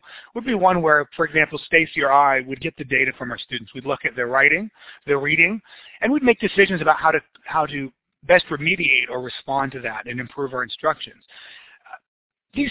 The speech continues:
tests don't really have that effect. Really, they are to make big decisions. And so what ends up happening is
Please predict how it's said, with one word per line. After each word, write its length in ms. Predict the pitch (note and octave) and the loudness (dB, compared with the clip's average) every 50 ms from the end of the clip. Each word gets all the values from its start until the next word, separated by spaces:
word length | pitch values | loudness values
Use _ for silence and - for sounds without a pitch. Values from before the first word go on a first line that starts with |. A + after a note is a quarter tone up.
| - - | -2 0
tests 200 | C#4 C#4+ - - | 2 2 2 2
don't 160 | - G#3 E3 | 2 2 4
really 160 | F3 E3+ D3+ | 4 2 4
have 180 | C#3 D3 C#3 C3+ - | 4 4 2 2 2
that 100 | C3 B2 | 0 -2
effect. 400 | A2+ - - B2 - - - _ _ _ - _ _ _ _ _ - D#3+ | -2 -4 -6 -8 -8 -10 -16 _ _ _ -20 _ _ _ _ _ -12 -6
Really, 360 | F#3+ A#3+ C#4+ C4+ B3+ A3 F#3+ | -2 -2 0 2 4 4 4
they 240 | D#3+ E3 D#3+ D#3+ D3 - | 4 4 4 4 2 2
are 200 | - D3 D3 C#3+ C#3 | 4 4 4 4 2
to 120 | - - | 0 -4
make 220 | C#3+ C#3+ C#3 C3+ - B2+ A#2+ A2+ - | -2 -2 -2 -2 -4 -8 -10 -2 2
big 220 | F3+ F#3+ F#3 D#3+ | 2 2 2 0
decisions. 640 | D#3 C#3 - - D#3 D3 B2 - - - _ _ - _ _ _ _ _ _ - - - - - _ - | -4 -8 -4 -2 0 0 0 -2 -8 -14 _ _ -20 _ _ _ _ _ _ -20 -20 -20 -20 -14 _ -4
And 160 | D#3+ E3 - | -4 -2 0
so 140 | - F#3 E3+ | 0 2 4
what 120 | F3+ F#3+ | 6 6
ends 140 | G3+ F#3+ F#3+ | 4 4 2
up 80 | F3+ | 0
happening 640 | - F3+ A#3+ C#4 C4+ - - - C#3+ C3 C3 C3 - - | 0 2 4 4 2 2 0 0 0 0 -2 -4 -6 -2
is 200 | C#3 C#3+ C#3 | -2 -2 -2